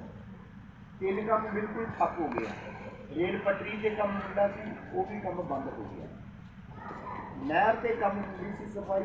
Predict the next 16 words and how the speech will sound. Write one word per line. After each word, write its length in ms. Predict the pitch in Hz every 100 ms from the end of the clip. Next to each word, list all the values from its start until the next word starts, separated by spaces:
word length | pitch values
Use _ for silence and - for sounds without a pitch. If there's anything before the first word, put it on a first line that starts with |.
| - 190
ਉਹ 160 | 190
ਵੀ, 100 | 202 202 - - - -
ਬੰਨ 300 | - 165 190
'ਤੇ 140 | 196 208
ਸਫਾਈ 340 | 208 185 190
ਹੁੰਦੀ 280 | 185 185 180
ਸੀ, 320 | 175 185 175
ਨਹਿਰ 140 | 190
'ਤੇ 160 | 185 185
ਹੁੰਦੀ 180 | 170 170
ਸੀ, 200 | 196 175
ਉਹ 60 |
ਵੀ 80 | 165
ਬੰਦ 240 | 151 - -
ਹੋ 120 | -
ਗਈ। 320 | - - -